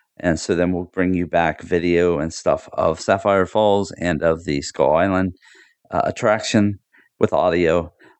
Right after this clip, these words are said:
Uh, we'll also be able to, um, probably bring you updated video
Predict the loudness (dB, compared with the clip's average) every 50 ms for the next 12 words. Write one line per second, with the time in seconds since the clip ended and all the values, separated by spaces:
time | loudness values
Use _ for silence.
0 | _ -12 -8 -8 -6 -6 -4 -2 0 0 0 0 -2 -2 0 2 2 2 0 -2
1 | -4 -4 -2 0 0 0 2 0 2 2 2 2 0 -2 -4 -4 -2 0 0 0
2 | 0 0 0 2 2 2 2 2 2 2 0 -2 0 0 0 0 0 -2 -2 0
3 | 0 0 2 2 4 4 2 2 0